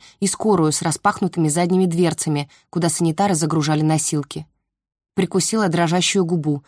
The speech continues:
и отвернулась. Справа их Lexus поджимал старенький «Шевроле» цвета яблочного компота.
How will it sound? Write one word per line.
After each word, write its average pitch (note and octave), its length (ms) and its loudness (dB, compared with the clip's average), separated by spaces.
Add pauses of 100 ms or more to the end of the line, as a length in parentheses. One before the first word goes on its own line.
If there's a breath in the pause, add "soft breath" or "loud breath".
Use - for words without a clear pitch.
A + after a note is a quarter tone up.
(180 soft breath)
и E3+ 60 0
отвернулась. D#3+ 680 -2 (640)
Справа G#3 360 2
их E3+ 180 0
Lexus G3+ 440 -2 (320 loud breath)
поджимал F3+ 400 2
старенький G3+ 460 0
«Шевроле» G3 560 0 (220 loud breath)
цвета F3 300 0
яблочного F3 540 0
компота. D#3+ 600 -4